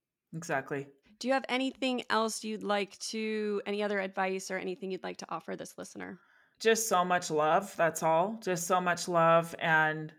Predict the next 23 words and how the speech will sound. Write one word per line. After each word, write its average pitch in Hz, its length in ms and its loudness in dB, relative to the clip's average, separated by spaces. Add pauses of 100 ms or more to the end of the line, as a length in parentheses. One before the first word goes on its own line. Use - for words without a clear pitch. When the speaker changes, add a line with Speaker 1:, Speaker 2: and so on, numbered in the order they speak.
Speaker 1:
I 185 80 0
just, - 260 -2
I 180 140 2
know 180 320 4
how 165 800 2
none 180 240 6
of 175 160 4
us 165 520 4 (320)
sign 170 440 0
up - 160 -2
for 143 260 -4
it, - 260 -6 (220)
right? 180 240 8
None 180 200 8
of 175 140 6
us 170 260 6
are 170 100 4
like, 175 180 2
"Yeah, 427 60 -2 (140)
I 339 140 8
think 339 180 -2
I'm 294 120 2
gonna 302 420 2